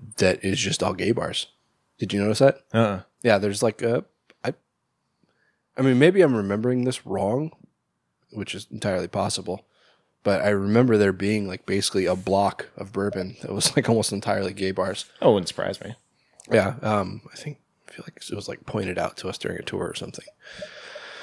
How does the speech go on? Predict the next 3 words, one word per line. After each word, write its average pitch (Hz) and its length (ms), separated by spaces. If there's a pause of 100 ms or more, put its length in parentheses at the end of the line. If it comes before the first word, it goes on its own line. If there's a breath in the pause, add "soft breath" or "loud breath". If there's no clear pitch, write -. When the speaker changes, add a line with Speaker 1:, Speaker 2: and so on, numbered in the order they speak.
(440 loud breath)
Speaker 1:
Um, 110 500 (600 loud breath)
but - 200 (400 loud breath)
yeah, 185 280